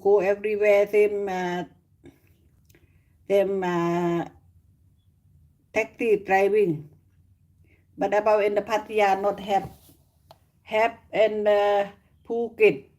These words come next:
Mm. Have the Phuket, have in นครราชสีมา เชียงใหม่ have or not, I, I'm don't, I'm not sure now. <laughs> เ I'm not sure.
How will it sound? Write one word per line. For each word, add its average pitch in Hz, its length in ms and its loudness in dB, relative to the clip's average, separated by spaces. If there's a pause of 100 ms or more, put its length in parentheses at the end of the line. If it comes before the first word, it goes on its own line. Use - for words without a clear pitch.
(760)
Mm. 208 220 -16 (680)
Have 247 300 -2
the 220 140 -2 (100)
Phuket, 220 720 -4
have 220 180 -4 (120)
in 202 160 -6
น - 20 -2 (120)
ค - 20 -20 (140)
ร - 20 0 (140)
ร - 80 2
า - 60 6
ช - 20 0 (120)
สี - 20 -20 (280)
ม - 20 -4 (120)
า - 0 - (1120)
เ - 40 -20
ชี - 20 -18 (100)
ย 190 60 2
ง - 60 -2
ใ 180 40 0
ห 170 40 2
ม่ - 20 2 (380)
have 185 240 -6
or 175 120 -4
not, 170 120 0 (120)
I, 175 40 -2 (200)
I'm 175 100 -2 (160)
don't, 175 200 -2 (1000)
I'm 180 180 -2
not 190 120 -4 (120)
sure 170 260 2 (160)
now. 160 160 -2 (400)
<laughs> 175 220 -12 (1120)
เ - 40 -
I'm 196 240 -8
not 208 240 -4
sure. 202 880 0